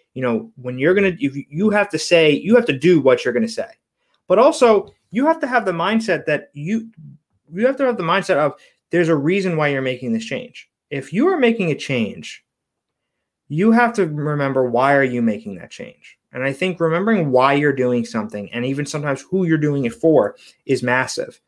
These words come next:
You know, one of the re-, one of the things that I'm doing here with To The Next Step is I'm building, you know, a business that, you know,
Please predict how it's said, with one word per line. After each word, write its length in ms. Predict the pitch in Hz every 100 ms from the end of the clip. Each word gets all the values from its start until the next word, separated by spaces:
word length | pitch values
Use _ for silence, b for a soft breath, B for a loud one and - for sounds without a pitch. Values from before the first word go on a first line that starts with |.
| _ _ -
You 60 |
know, 100 | 151
one 240 | 135 160 185
of 60 |
the 80 | 175
re-, 180 | 160 160
one 180 | 160 190
of 80 | 170
the 60 |
things 240 | 147 175 151
that 80 |
I'm 200 | 139 202
doing 240 | 175 170 147
here 180 | 175 165
with 100 | 151
To 80 | 156
The 80 |
Next 200 | 156 151
Step 220 | - 226 165
is 140 | 151
I'm 240 | 120 151 220
building, 520 | 170 151 143 139 139 B B
you 100 | 151
know, 140 | 147 135
a 60 |
business 480 | 135 190 196 156 -
that, 340 | 131 135 135
you 80 | 143
know, 280 | 135 123